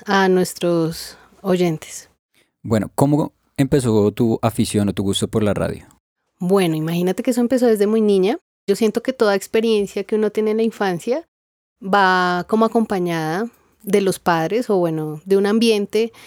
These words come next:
Speaker 1: eh, donde se lo, se propicia o, o se estimula. Entonces, eh, tuve la oportunidad de que en mi casa, en el tiempo de hacer oficio, de hacer tareas,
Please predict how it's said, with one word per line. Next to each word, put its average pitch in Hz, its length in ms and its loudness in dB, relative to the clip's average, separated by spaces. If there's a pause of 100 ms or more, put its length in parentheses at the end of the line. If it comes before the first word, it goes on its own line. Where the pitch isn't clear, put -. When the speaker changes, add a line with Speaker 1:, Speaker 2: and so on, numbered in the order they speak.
(360)
Speaker 1:
eh, 185 580 4 (240)
donde 226 280 2
se 226 120 0
lo, 202 120 2
se - 180 -2
propicia 180 680 -2 (160)
o, 170 560 -2
o 175 140 -2
se 190 100 -2
estimula. 175 600 0 (640)
Entonces, 214 760 2
eh, 233 560 4
tuve 214 200 2
la 208 60 2
oportunidad 233 420 2
de 185 100 2
que - 120 -2
en 226 80 2
mi 247 100 2
casa, 233 580 0 (200)
en 185 360 2
el 175 160 -4
tiempo 180 400 0
de 196 320 2
hacer 170 320 -2
oficio, 202 800 0
de 175 100 0
hacer 156 220 -6
tareas, 190 800 0